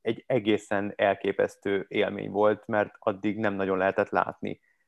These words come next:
Ö, sőt, hát, e, az amerikaiakat addig nem lehetett, N B A sztárokat addig nem lehetett látni olimpián, tehát valami ilyesmiben.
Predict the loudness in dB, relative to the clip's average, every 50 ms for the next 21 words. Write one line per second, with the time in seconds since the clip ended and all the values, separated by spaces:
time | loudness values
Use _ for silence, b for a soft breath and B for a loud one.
0 | _ _ -8 -2 0 2 2 2 0 -2 -2 -2 -4 -2 -2 -4 -4 -4 -2 -2
1 | -2 0 0 -2 -4 -4 -4 -4 -6 -4 -2 -2 -2 0 0 0 0 2 0 2
2 | 2 2 2 2 0 0 0 -4 -4 -4 -4 -4 -4 -4 -2 -2 -2 -2 0 0
3 | -2 -2 -2 -2 -2 -2 -2 -2 -2 -4 -2 -4 -4 -4 -2 -4 -4 -4 -4 -4
4 | -2 -4 -4 -2 -4 -4 -4 -4 -2 0 2 2 2 2 0 -4 _ _ _ _
5 | _ _ _ _ _ _ 4 4 4 6 4 2 2 2 2 0 0 -4 -4 -2
6 | 0 -2 -2 -4 -8